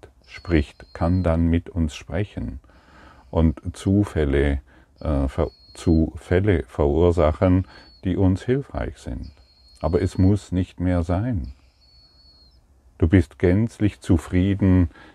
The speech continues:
die Identifikation in deinem Selbst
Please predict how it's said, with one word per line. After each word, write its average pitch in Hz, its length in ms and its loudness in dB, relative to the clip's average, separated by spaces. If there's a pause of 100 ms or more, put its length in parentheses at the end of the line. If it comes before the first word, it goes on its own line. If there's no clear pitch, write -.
(120)
die 92 180 -2
Identifikation 85 1300 2
in 78 180 -2
deinem 73 580 -2 (1300)
Selbst 92 920 0